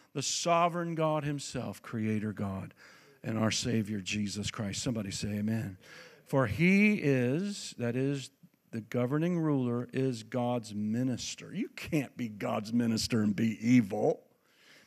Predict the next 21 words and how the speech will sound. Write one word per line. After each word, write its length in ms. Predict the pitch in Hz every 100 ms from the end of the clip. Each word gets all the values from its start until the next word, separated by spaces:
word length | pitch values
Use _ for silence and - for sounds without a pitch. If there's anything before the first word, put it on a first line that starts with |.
| _ -
God 340 | 262 294 311
is 160 | 320 214
not 340 | 262 277 277
the 140 | 302
minister 560 | 320 277 294 294 - 330
of 300 | 339 330 339
evil. 640 | 381 403 392 359 330 240 - - _ _ _ _ _ _ _ _ _ _ _ _ _ _ _ _ -
I'm 60 | 151
not 180 | 170
yelling 320 | 123 123 113 104
at 160 | 101
you. 160 | 107 107
I'm 140 | 110
just 200 | 110 131 107
emphasizing. 840 | 123 127 - 123 117 117 - 107 - _ _ _ _ _ _ _ _ _ _ _ _ - - - _ _ _ _ _ _ _ _ _ _ _ _ _ _ _ _ _ _ _ _ _ _ _ _ _
He 400 | 127 143 151 156
is 180 | 143
God's 440 | 123 123 123 120 113
minister 640 | 127 147 139 - 117 117 110 -
to 180 | 127 110 - -
do 460 | 123 123 123 127